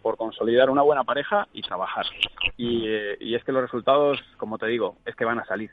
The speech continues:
van a salir adelante, y hemos visto bastantes parejas y bastantes ejemplos ya de que, de que esto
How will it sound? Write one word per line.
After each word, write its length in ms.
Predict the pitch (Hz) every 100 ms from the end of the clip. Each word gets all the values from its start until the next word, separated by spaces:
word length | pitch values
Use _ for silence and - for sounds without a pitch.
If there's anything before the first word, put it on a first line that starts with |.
| -
van 140 | 117
a 60 | 113
salir 180 | 120
adelante, 340 | 110 113 127 139
y 120 | 104
hemos 180 | 107 101
visto 480 | 104 - 101 92 - - - -
bastantes 420 | 95 113 117 -
parejas 320 | 104 107 113
y 40 | 101
bastantes 360 | 92 107 101
ejemplos 400 | 98 110 104 120 104
ya 160 | 117
de 100 | 120
que, 300 | - 95 90 -
de 80 | 90
que 100 | - 90 92
esto 180 | -